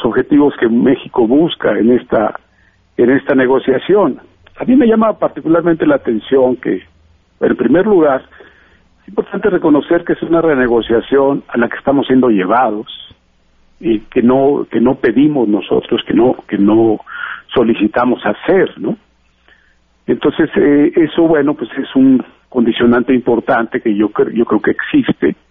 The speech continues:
acerca de, de los términos que van a ser negociados, ¿no? Eh, mientras no haya una definición, eh, más, eh, precisa de parte del gobierno de Estados Unidos a-, acerca de qué es lo que desean hacer particularmente con el Tratado de Libre Comercio.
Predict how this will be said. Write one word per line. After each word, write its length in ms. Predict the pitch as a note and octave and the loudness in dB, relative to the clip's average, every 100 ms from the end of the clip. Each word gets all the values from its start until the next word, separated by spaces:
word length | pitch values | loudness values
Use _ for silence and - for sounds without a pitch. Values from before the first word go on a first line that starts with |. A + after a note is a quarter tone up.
| _ _ _ _ _ - | _ _ _ _ _ -6
acerca 560 | A#2 - C3 B2+ C3+ | -4 0 -2 0 -2
de, 300 | A#2 A2+ - | 0 -2 -2
de 120 | - | -6
los 180 | G#2 A#2 - | -6 -6 -2
términos 380 | C3 A#2+ A2+ - | 0 2 0 0
que 60 | |
van 160 | A2 A2+ | -2 -2
a 100 | G#2+ | -2
ser 160 | A2 - | -6 -4
negociados, 760 | G#2+ G2 - - F2 F#2 - | -4 -4 -2 -2 0 -2 -4
¿no? 100 | - B3 _ _ _ _ _ _ _ _ | -2 -2 _ _ _ _ _ _ _ _
Eh, 460 | C3 B2+ C3 C3 C3 | 0 2 4 4 2
mientras 360 | B2+ C#3 C#3+ C3 | 2 0 2 2
no 180 | G3 | 2
haya 220 | G3 G3 F3+ | 2 2 2
una 560 | E3+ E3 E3 C#3+ G2 - _ _ - | 2 0 0 -2 -8 -14 _ _ -20
definición, 760 | A2+ - B2 - D3 C#3+ D3 - | -18 -8 -8 -2 2 2 0 -2
eh, 300 | A#2 A2+ A2 | 0 2 2
más, 220 | A#2+ C3 - - - _ _ _ | 0 0 -4 -14 -18 _ _ _
eh, 100 | - | -12
precisa 680 | - E3+ - F3+ F3+ - - _ - - _ _ | -4 -2 0 0 0 -2 -6 _ -20 -20 _ _
de 80 | - | -4
parte 260 | D3 D3 D3 | -4 0 0
del 80 | |
gobierno 300 | B2+ A#2+ C#3 | 2 2 0
de 60 | B2 | -2
Estados 320 | - C3+ C3 | 0 0 2
Unidos 260 | B2+ C3+ C#3 - | 2 2 2 -2
a-, 160 | F#2 - | -4 -6
acerca 440 | - C3+ B2+ C#3 | -4 -4 0 -2
de 120 | A#2 | -2
qué 340 | - D3 G3+ G#3 | -2 0 2 2
es 100 | C#3+ | 2
lo 160 | F#2 | -2
que 120 | - B2+ | 0 2
desean 500 | A2 - D#3+ A3+ C3 | 2 0 -2 0 0
hacer 320 | - A#2+ A#2 | -2 -4 -2
particularmente 840 | A#2 A2+ - G#2 A2+ A2 A2+ - | -4 -6 -8 -2 0 2 0 0
con 180 | - A2 | -4 -6
el 120 | - | -6
Tratado 420 | - - A2+ A2+ | -8 -6 -2 0
de 60 | G#2+ | 0
Libre 220 | G2+ G#2+ | 0 -4
Comercio. 460 | - - - - | -4 -8 -6 -8